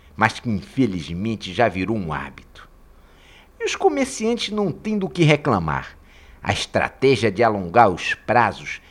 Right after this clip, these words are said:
já deu bons resultados, com aumentos significativos nas vendas. Viu como funciona? Ouvinte, eu não vou dizer para você nunca fazer financiamentos longos,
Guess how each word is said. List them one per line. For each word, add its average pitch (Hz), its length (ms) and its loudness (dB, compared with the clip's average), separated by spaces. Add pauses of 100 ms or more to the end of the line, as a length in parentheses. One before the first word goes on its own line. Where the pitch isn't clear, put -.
(140)
já 135 180 6
deu 147 220 4
bons 139 340 -2
resultados, 101 840 0 (260)
com 180 140 10
aumentos 151 500 6
significativos 143 1040 0
nas 95 280 0
vendas. 69 640 -12 (480)
Viu 311 180 0
como 87 240 -4
funciona? 80 640 -8 (840)
Ouvinte, 202 500 -6 (360)
eu 494 80 -2
não 370 100 0
vou 196 180 0
dizer 131 360 0
para 139 200 6
você 104 380 0
nunca 139 540 -4
fazer 113 380 0
financiamentos 117 840 -4
longos, 90 580 -2